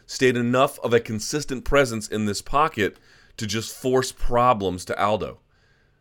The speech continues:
and take away his biggest weapons, that leg kick. Yes, Aldo had his moments where he landed the leg kick and he couldn't throw it in the first fight,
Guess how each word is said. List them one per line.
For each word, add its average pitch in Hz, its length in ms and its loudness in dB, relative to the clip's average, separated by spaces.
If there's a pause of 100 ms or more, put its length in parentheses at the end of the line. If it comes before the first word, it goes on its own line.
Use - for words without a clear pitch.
(100)
and 107 160 0
take - 240 10
away 120 240 2
his 110 260 -4
biggest 107 460 -2
weapons, 95 460 -2
that 95 200 0
leg 107 280 -2
kick. 82 200 -10
Yes, 127 320 -2
Aldo 120 260 0
had 131 100 0
his 131 100 -6
moments 127 280 -4
where 110 100 -2
he 98 40 -2
landed 117 360 -4
the 87 80 -6
leg 90 240 -2
kick 80 300 -8 (340)
and 101 120 -6
he 104 60 -4
couldn't 110 280 -4
throw 117 120 2
it 113 40 4
in 101 80 -6
the 98 60 -6
first 151 320 -6
fight, 85 360 -4